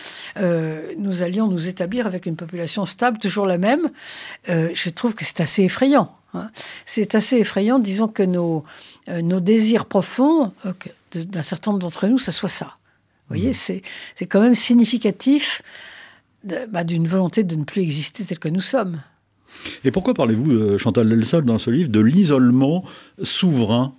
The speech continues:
Speaker 2: de chaque génération ?
Speaker 1: Euh, j-, j'ai été très frappée de, de, de, de, de tous ces, toutes ces choses post-,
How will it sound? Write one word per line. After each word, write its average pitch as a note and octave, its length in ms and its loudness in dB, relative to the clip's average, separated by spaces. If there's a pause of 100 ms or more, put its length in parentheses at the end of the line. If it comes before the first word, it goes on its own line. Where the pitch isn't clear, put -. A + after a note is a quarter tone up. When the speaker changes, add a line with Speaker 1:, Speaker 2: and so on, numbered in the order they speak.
(380)
Speaker 2:
de G#2 160 0
chaque A2+ 200 0
génération ? G2+ 720 -6 (720)
Speaker 1:
Euh, G#3+ 140 2 (100)
j-, G3 240 -4
j'ai F#3+ 160 0
été A3+ 180 -2
très - 180 -4
frappée B3+ 440 -4
de, G3+ 140 -4
de, F3 100 -8
de, F3 160 -14 (580)
de, - 60 -18
de - 20 -20 (520)
tous C#4 100 -6
ces, A3+ 640 -2 (560)
toutes - 140 -8
ces A#3 180 -2
choses - 320 -4
post-, G#3+ 260 -6